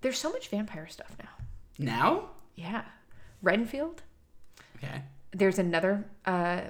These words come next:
Speaker 1: movie that, trailer that I saw before Renfield called The Last Voyage of the Demeter, Demeter.
Speaker 2: Yeah.
Speaker 1: And that's a vampire movie.
Speaker 2: That's actually from, like, the classic Dracula myth.
Speaker 1: Is that what it is?
Speaker 2: It's
Speaker 1: Is
Speaker 2: like
Speaker 1: it
Speaker 2: he travels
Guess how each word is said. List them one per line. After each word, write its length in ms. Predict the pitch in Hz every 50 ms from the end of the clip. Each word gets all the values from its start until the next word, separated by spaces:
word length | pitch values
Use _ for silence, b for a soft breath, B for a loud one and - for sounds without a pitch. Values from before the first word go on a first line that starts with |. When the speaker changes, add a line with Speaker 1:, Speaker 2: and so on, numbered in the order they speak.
| - -
Speaker 1:
movie 200 | 190 185 196 208
that, 340 | 208 202 185 - - -
trailer 320 | - - - 175 180 220 240
that 120 | 196 175
I 40 | 165
saw 180 | 165 - - 170
before 280 | 165 156 - 180 185
Renfield 560 | 180 170 160 160 165 - 233 240 262 254 -
called 420 | - - 185 170 170 165 165 165 - - - - - -
The 100 | - 202
Last 320 | 190 190 190 196 190 -
Voyage 220 | - 185 185 175 180
of 100 | 175 -
the 100 | 165 160
Demeter, 680 | 156 - - - 170 165 160 170 190 208 226 233 226 -
Demeter. 500 | - 170 170 190 202 220 233 233 233 233 -
Speaker 2:
Yeah. 380 | 135 139 131 127 120 113 110 113 - - - - - - -
Speaker 1:
And 80 | 185
that's 160 | 180 185 190 -
a 20 |
vampire 280 | 208 214 226 214 202 175
movie. 100 | 160 -
Speaker 2:
That's 600 | - 127 135 135 - - - 196 92 - - - -
actually 420 | 127 131 131 135 - 123 113 98
from, 360 | - - - 123 117 117 117
like, 160 | 107 101 101 -
the 80 | 117
classic 380 | 107 - 117 107 117 - 110 101
Dracula 440 | - 104 107 113 113 127 120 - 104
myth. 440 | 110 110 - 127 - - - - - - -
Speaker 1:
Is 180 | 254 254 247 233
that 200 | 262 262 262 254
what 120 | 285 285
it 120 | 269 247 202
is? 180 | 202 202 208
Speaker 2:
It's 120 | 208 214 202
Speaker 1:
Is 40 |
Speaker 2:
like 160 | - 139 131 202
Speaker 1:
it 260 | 202 208 202 196 180
Speaker 2:
he 200 | 165 160 160 160
travels 1040 | - - - 143 131 131 135 135 135 139 143 147 147 - - - - - - -